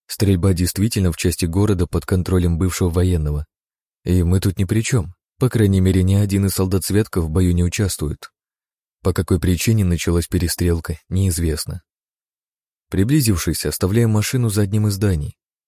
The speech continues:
пока она не потребуется. Занимаем позиции на одном из постов охраны,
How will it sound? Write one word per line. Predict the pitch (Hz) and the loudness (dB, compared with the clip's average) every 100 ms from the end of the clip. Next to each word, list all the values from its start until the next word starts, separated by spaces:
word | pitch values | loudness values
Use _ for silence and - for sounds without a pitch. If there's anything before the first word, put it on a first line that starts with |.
| _ | _
пока | - 127 147 135 | -6 -2 0 0
она | 117 | 2
не | 110 | 0
потребуется. | 98 104 107 87 78 71 - - - _ _ _ _ _ _ - | 0 0 0 0 -2 -4 -8 -14 -18 _ _ _ _ _ _ -6
Занимаем | 85 104 120 127 113 | 0 2 4 2 0
позиции | 113 101 110 - | 0 0 -2 0
на | 104 101 | 0 2
одном | 92 95 | 2 0
из | 90 | 0
постов | - 92 - - | -2 -4 -2 -2
охраны, | 92 - 87 95 | -2 -2 0 0